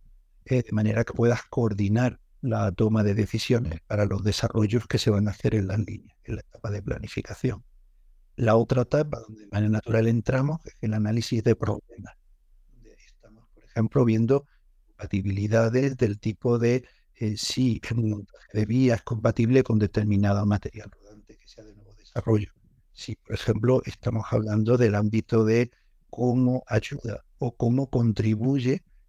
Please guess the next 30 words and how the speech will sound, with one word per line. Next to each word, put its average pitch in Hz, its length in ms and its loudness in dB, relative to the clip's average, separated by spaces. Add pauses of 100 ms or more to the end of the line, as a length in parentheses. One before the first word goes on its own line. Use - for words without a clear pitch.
(260)
eh, 107 520 0
el 120 180 2
desarrollo 113 500 0
sostenible 139 920 -2 (380)
con 117 220 0
la 107 80 0
limitación 110 920 -2
de, 117 440 0 (320)
eh, 110 320 2
la 107 100 2
digitalización 110 920 -2
que 107 80 -2
se - 100 -2
impone 117 300 2
en 113 60 4
un 110 80 4
sistema 113 480 -2
convencional. 110 800 0 (540)
Los 110 260 -14
modelos 107 340 0
son 135 160 -2
diferentes, 107 640 -2 (220)
pero - 180 -8
siempre 120 300 0
van 131 180 2
orientados 120 580 2 (120)
a, 110 320 -4
a 120 100 -6
la 110 80 -2
aplicación, 120 840 0